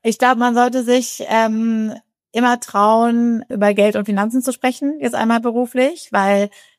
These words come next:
das war für mich am Anfang ganz schwierig. Als Ärztin habe ich nie über Geld, über Finanzen gesprochen, habe mir darüber auch wenig, zu viel, zu wenig Gedanken gemacht. Und als ich dann angefangen habe, darüber zu sprechen, auch mit anderen Leuten aus meinem Umfeld, habe ich extrem viel gelernt. Also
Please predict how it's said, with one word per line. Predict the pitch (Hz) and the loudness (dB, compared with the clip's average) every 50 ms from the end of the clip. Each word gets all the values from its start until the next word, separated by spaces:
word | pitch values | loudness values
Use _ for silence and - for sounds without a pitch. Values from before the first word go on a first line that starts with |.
| _ | _
das | - 208 214 214 - - | 0 0 0 0 0 0
war | 208 208 208 | 0 0 0
für | - 214 208 | 0 -2 -2
mich | 214 208 220 220 - - | -2 -2 -4 -4 -4 -6
am | 202 196 | -4 -4
Anfang | 190 - 202 208 208 - - 214 214 208 208 202 - - _ | -4 -4 -4 -4 -6 -4 -4 -2 -2 -2 -4 -6 -8 -8 _
ganz | - 208 240 285 - | -2 0 0 0 -2
schwierig. | - - 254 254 254 254 254 247 | -4 -4 -2 0 0 0 0 -2
Als | - - 190 | -2 -4 -4
Ärztin | 220 214 196 202 - - 208 208 | -2 -2 -2 -2 -2 -4 -4 -4
habe | 202 202 | -4 -4
ich | 185 | -4
nie | 208 214 233 | -2 -2 -2
über | 240 247 220 | 0 -2 0
Geld, | 220 208 214 208 | 0 -2 -2 -2
über | 220 214 208 208 | -4 -4 -4 -4
Finanzen | - 214 208 208 214 - 220 214 | -4 -2 -2 -2 -2 -2 -4 -8
gesprochen, | 208 - _ - 214 208 214 214 208 | -8 -6 _ -2 -2 -2 0 -2 -4
habe | 202 - 196 | -4 -4 -4
mir | 190 | -2
darüber | 190 196 190 190 185 190 190 | 0 -2 -2 -2 -2 -2 -2
auch | - - - _ | -2 -4 -8 _
wenig, | 208 202 196 202 208 220 214 - _ _ _ | -16 -6 -2 0 0 0 -2 -4 _ _ _
zu | - - 240 | -12 -10 -10
viel, | 233 - 302 330 285 | -6 -2 -2 -2 0
zu | - 240 | 0 2
wenig | 208 214 202 196 180 | 2 2 0 0 -4
Gedanken | - 170 185 185 185 - 185 | -4 -2 -2 -2 -2 -6 -10
gemacht. | 180 190 196 202 226 277 - _ _ _ _ _ _ _ | -8 -6 -4 -4 -4 -6 -8 _ _ _ _ _ _ _
Und | - 202 202 | -4 -2 0
als | 196 208 220 208 | 2 2 2 0
ich | - - | -2 -8
dann | 202 202 | -6 -4
angefangen | 202 214 208 208 - 208 196 | -4 -4 -4 -4 -6 -4 -4
habe, | 202 190 - | -4 -4 -4
darüber | 196 185 185 190 | -6 -4 -4 -6
zu | 185 - | -6 -8
sprechen, | - - _ - 226 226 - 214 208 226 247 247 262 _ _ | -14 -10 _ -4 -4 -4 -2 -2 -2 0 -2 -2 -6 _ _
auch | - - 185 - | -6 -6 -4 -4
mit | 190 185 - - | -6 -8 -6 -4
anderen | - 190 190 185 185 | -4 -2 -2 -2 0
Leuten | 185 185 185 185 | 0 -2 -2 -4
aus | 190 180 - | -6 -6 -6
meinem | 185 185 185 180 - | -6 -4 -6 -6 -8
Umfeld, | - - 185 185 - 208 202 202 196 | -10 -10 -10 -6 -2 0 0 0 0
habe | 196 190 196 | -4 -6 -6
ich | 190 - _ _ _ _ _ _ - | -8 -10 _ _ _ _ _ _ -8
extrem | - 196 - - - 226 226 214 214 | -8 -8 -6 -4 -2 -2 -2 -2 -2
viel | - 208 196 190 | -4 -6 -4 -4
gelernt. | 190 180 185 180 196 208 226 233 233 - - | -2 -2 0 0 0 0 0 -2 -2 -4 -4
Also | - 196 196 190 185 190 190 196 | -2 0 0 0 0 0 -2 -2